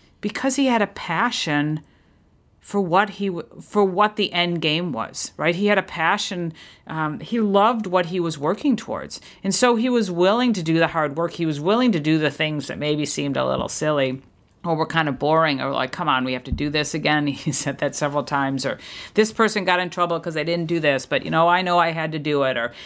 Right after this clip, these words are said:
he had to clean the bathrooms, you know, they had to shower together. <laughs> They had to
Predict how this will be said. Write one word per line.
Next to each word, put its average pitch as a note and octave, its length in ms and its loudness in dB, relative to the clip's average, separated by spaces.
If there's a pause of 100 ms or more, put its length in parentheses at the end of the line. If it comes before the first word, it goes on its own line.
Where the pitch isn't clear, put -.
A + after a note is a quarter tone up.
(100)
he - 80 -2
had D#4+ 80 2
to C#4+ 60 2
clean C4+ 260 2
the B3+ 80 4
bathrooms, D3+ 720 2
you C#3+ 80 -4
know, D#3 140 -2
they F3 100 0
had G3 160 -2
to F#3+ 60 0
shower D#3 440 2
together. C3 480 0
<laughs> - 60 -16
They E3+ 220 2
had G3+ 180 2
to E3+ 200 2